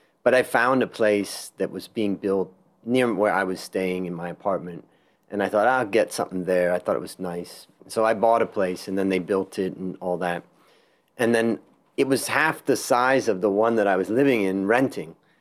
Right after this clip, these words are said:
And then I just realized once it was built, I don't want to downsize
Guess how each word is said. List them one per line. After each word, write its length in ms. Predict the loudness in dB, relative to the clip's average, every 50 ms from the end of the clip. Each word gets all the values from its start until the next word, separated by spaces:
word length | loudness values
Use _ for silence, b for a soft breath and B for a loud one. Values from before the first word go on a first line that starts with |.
| _ _ _ _ _ _ _ _ _ _
And 160 | 0 2 2
then 100 | 4 4
I 100 | 4 2 2
just 260 | 2 0 0 0 0
realized 420 | 2 2 4 4 4 4 2 2
once 200 | 0 0 0 0
it 80 | 0 0
was 120 | 0 -2
built, 360 | -2 0 2 4 4 2 0 -6 _ _ _ _ _ _ _ _
I 100 | 0 2
don't 180 | 4 4 6 6
want 160 | 6 6 4
to 180 | 4 2 2 2
downsize 920 | 2 4 4 2 2 2 2 2 2 2 2 2 0 -2 -6 -8 -12 -16